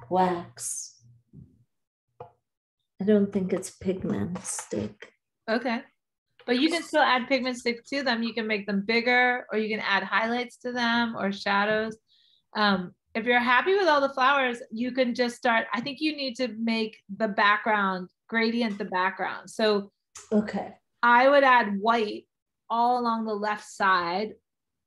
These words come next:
Speaker 2: Yep.
Speaker 1: Yeah.
Speaker 2: And that, yep. And 'cause it looks like that, 'cause you want the surface to look like it's, um, different shades of, you know, there's different colors in the ice.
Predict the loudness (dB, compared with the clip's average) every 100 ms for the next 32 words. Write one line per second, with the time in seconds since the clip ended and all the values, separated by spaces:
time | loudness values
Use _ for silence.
0 | _ _ _ _ -2 0 -2 -10 -6 -2
1 | 0 -2 0 0 0 2 2 2 -2 -2
2 | 0 0 2 2 2 -2 0 -4 -4 _
3 | _ -6 0 0 0 -6 -10 -6 0 2
4 | 2 -2 -2 -2 -2 -4 -2 -2 -2 -4
5 | -4 -6 -6 -14 -4 -2 0 -2 -6 -12
6 | _ -20 -20 _ _ _ _ _ _ _
7 | _ _ _ _ -16 -16 -16 _ _ _
8 | _ _ _ _ -12 -2 -2 0 -2 -2
9 | -10 -14 -4 0 0 0 -4 -14 -20 -12
10 | -2 -2 -4 -14 -6 -4 0 0 0 -2
11 | -2 0 2 4 2 0 -4 -4 -2 -2
12 | -4 -10 -20